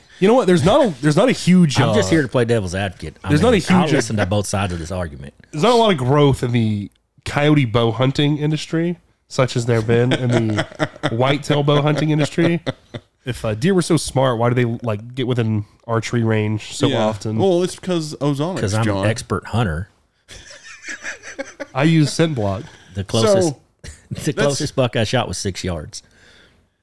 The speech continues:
Speaker 3: That's, that's just another thing. Like, okay, uh, the scent control stuff, which I think is a joke,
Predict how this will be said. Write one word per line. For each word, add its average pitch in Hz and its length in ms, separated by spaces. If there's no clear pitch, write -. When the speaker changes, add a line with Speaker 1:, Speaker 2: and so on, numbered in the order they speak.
Speaker 3:
That's, 156 260
that's 202 260
just 233 220
another 202 340
thing. 190 300
Like, 151 220
okay, 147 400
uh, 127 280
the 117 180
scent 170 460
control 127 500
stuff, 92 600
which 90 220
I 92 160
think 95 220
is 104 100
a 107 40
joke, 95 460